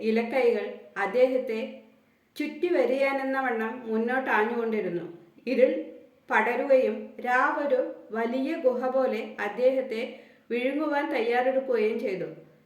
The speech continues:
അർത്ഥശൂന്യമായ ചിന്തകളിൽപ്പെട്ട് ഉഴലുകയായിരുന്നു നളൻ. ഒരുമാത്ര ഐശ്വര്യവും സമ്പൽ സമൃദ്ധിയും നിറഞ്ഞു കളിയാടുന്ന രാജ്യത്തിൻ്റെ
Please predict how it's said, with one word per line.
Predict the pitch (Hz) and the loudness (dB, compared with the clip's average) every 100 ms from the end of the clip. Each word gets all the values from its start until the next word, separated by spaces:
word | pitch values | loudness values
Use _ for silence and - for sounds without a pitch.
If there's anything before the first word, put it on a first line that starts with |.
| _ - | _ -6
അർത്ഥശൂന്യമായ | 214 220 339 320 285 285 285 277 262 233 - - - - _ _ - | -4 -2 -4 -4 -4 -4 -4 0 0 0 -4 -10 -18 -20 _ _ -2
ചിന്തകളിൽപ്പെട്ട് | 262 269 285 285 277 277 - 240 240 - - - _ _ _ _ | 0 2 2 2 0 -2 -2 -4 -4 -8 -18 -20 _ _ _ _
ഉഴലുകയായിരുന്നു | 240 262 269 302 320 302 247 214 208 214 226 | 10 12 12 6 2 2 2 2 0 0 -2
നളൻ. | 233 196 185 - - - | -2 0 -2 -8 -14 -6
ഒരുമാത്ര | 208 220 240 240 233 226 233 - - 190 | -2 0 0 -2 -2 -6 -8 -14 -12 -2
ഐശ്വര്യവും | 214 254 320 269 277 269 285 285 - - - | 0 0 -4 -4 0 0 0 -8 -14 -20 -6
സമ്പൽ | 233 240 262 | -4 0 0
സമൃദ്ധിയും | 262 269 269 - 233 214 277 - - _ _ | 0 -2 -4 -4 -4 -2 -4 -10 -20 _ _
നിറഞ്ഞു | 240 262 285 330 320 - | 0 2 4 2 -2 -2
കളിയാടുന്ന | 247 247 277 269 269 269 269 | 2 4 4 2 2 0 0
രാജ്യത്തിൻ്റെ | 247 226 233 262 262 262 | 2 2 0 0 2 2